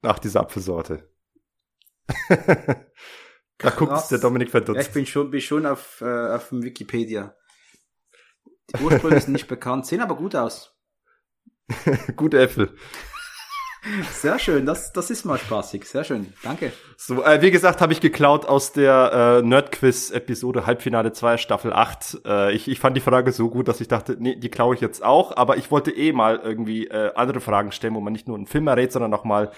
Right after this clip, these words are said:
Speaker 1: eine Figur oder, keine Ahnung, ein Genre.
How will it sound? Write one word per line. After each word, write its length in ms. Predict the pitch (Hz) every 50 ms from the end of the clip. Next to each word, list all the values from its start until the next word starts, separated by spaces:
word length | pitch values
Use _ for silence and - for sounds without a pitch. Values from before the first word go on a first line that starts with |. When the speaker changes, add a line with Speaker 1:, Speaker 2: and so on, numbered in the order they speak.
| - - - - - - - - -
Speaker 1:
eine 100 | 127 127
Figur 580 | - 127 110 - 139 156 160 156 151 147 -
oder, 320 | 135 131 131 131 123 120 120
keine 240 | - 127 120 113
Ahnung, 280 | 98 113 123 123 123 117
ein 120 | 113 113
Genre. 640 | 110 - 127 120 135 147 139 120 123 123 120 110 -